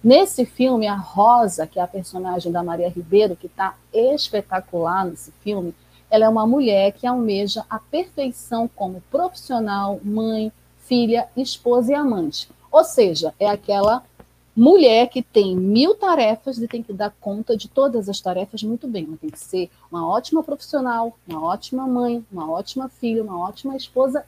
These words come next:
e uma ótima amante. Então, ela é filha de intelectuais, é mãe de duas meninas pré-adolescentes e ela acaba, obviamente, se vendo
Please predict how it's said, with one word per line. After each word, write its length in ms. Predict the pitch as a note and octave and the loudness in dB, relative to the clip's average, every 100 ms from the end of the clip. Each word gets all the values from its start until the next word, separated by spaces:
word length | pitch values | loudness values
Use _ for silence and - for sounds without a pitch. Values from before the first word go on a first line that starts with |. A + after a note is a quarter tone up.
| _ A#3+ | _ -4
e 220 | C4 D#4 | -4 -4
uma 320 | B3+ B3 B3 - | -6 -4 -6 -8
ótima 540 | G3 F3 - A3 B3 - | -8 -8 -8 -8 -8 -8
amante. 680 | B3+ C#4 A#3 F3+ - - - _ _ _ _ _ | -6 -4 -2 -4 -10 -14 -16 _ _ _ _ _
Então, 260 | D#4 G4 - | 0 0 0
ela 380 | B3 C#4 D4 D#4 | 0 4 4 4
é 60 | |
filha 300 | C#4+ - G#3+ | 2 -2 0
de 120 | G#3 G#3+ | 0 -2
intelectuais, 1040 | G#3+ G#3+ G#3+ - E4 A#3 A#3+ D4 - - | 0 0 -2 -2 0 0 -2 -6 -10 -10
é 80 | - | -8
mãe 280 | G#3 G3+ G3 | -6 -6 -6
de 160 | F3 F3+ | -6 -4
duas 340 | F#3+ D#4+ D#4+ | -4 -4 0
meninas 560 | E4 D4+ C4+ C4 B3+ - | 2 2 0 -2 -6 -8
pré-adolescentes 1040 | A3+ A#3 A3 A3+ A3+ - G3+ G3+ A#3 - _ _ - | -4 -4 -2 -4 -6 -10 -10 -10 -12 -12 _ _ 2
e 80 | |
ela 180 | E4 G4+ | 2 4
acaba, 500 | A4+ E4 B3+ B3 D#4+ - - | 2 4 4 4 0 -2 0
obviamente, 800 | G3+ F3+ G3+ B3 C#4+ A3+ G3+ - | 0 2 2 2 2 -2 -6 -12
se 200 | - D#4 | -8 -4
vendo 400 | A#3 A3 A3+ | -2 -2 -4